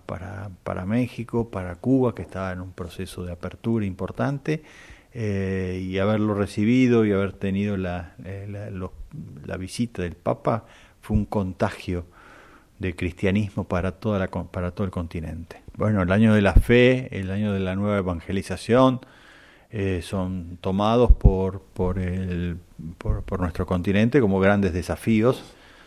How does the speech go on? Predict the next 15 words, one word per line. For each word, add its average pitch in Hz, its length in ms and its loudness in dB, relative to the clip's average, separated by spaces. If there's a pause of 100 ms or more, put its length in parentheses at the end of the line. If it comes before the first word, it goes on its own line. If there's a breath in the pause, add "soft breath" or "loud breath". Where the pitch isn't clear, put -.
(240 loud breath)
que - 80 -10
están 104 300 2
en 90 140 0
su, - 140 -10
en, 90 220 -4
en 87 480 -10
la - 120 -10
agenda 120 420 6
de 107 80 6
las - 180 0
iglesias, 147 420 2
pero 98 200 -4
que 95 100 -2
también 170 380 0
está 110 420 -2